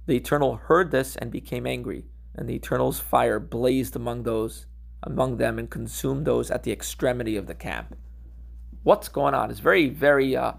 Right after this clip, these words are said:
I would say this text is, uh, doesn't really share the complete story. We have to understand, what did it mean? What were they complaining about? Says Rashi,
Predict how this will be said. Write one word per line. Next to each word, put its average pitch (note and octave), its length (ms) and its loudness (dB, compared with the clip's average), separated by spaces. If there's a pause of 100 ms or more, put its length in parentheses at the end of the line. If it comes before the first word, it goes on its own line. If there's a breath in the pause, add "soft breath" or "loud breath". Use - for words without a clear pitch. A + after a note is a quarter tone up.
(340 soft breath)
I B2 80 2
would A#2+ 100 -4
say C#3+ 140 2
this B2 180 -4
text - 480 2 (360 soft breath)
is, A#2+ 280 -4
uh, - 260 0 (680)
doesn't C#3 320 4
really B2+ 260 4
share B2+ 480 2 (540)
the - 80 -14
complete C3 420 -4
story. D3+ 420 4 (120)
We B2+ 60 -6
have A#2+ 100 -2
to - 80 -4
understand, A#2+ 320 -4
what C#3 100 0
did C#3+ 100 0
it C3 40 -6
mean? B2+ 340 -4
What C#3 180 4
were D#3+ 60 4
they D#3 80 6
complaining D3 400 0
about? - 240 0
Says - 140 -8
Rashi, - 420 4